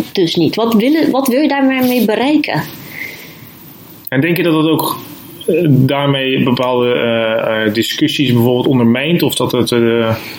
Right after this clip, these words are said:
Speaker 2: dat het zelfs, eh, oplossingen voorkomt of iets?
Speaker 1: Nou, het, het zorgt in ieder geval niet voor oplossingen. Het, het zorgt alleen maar voor heel veel negativiteit. En stemmingmakerij, denk ik vaak ook.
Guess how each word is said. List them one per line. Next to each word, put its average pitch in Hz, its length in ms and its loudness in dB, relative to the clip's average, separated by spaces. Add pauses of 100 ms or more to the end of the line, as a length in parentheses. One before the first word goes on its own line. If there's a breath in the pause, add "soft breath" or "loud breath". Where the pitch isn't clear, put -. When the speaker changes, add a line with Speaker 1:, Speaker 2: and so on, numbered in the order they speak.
(400 loud breath)
Speaker 2:
dat 110 80 -2
het 113 120 0
zelfs, 113 300 -2
eh, 120 240 0
oplossingen 135 460 0
voorkomt 151 400 2
of - 160 -2
iets? 160 340 -2 (1000 loud breath)
Speaker 1:
Nou, 190 380 2
het, - 180 0 (1200)
het - 300 -2
zorgt - 480 -2
in 226 140 0
ieder 262 180 0
geval 233 280 -2
niet 233 260 2
voor 220 360 0
oplossingen. 180 720 0
Het, - 180 -2 (120)
het - 180 -6
zorgt 214 300 -2
alleen 208 180 0
maar 208 140 0
voor 202 120 0
heel 226 140 2
veel 202 180 0
negativiteit. 196 1160 0 (1200 loud breath)
En 185 260 2
stemmingmakerij, 196 1040 0
denk 220 220 2
ik 233 140 0
vaak 226 340 -2
ook. 285 400 0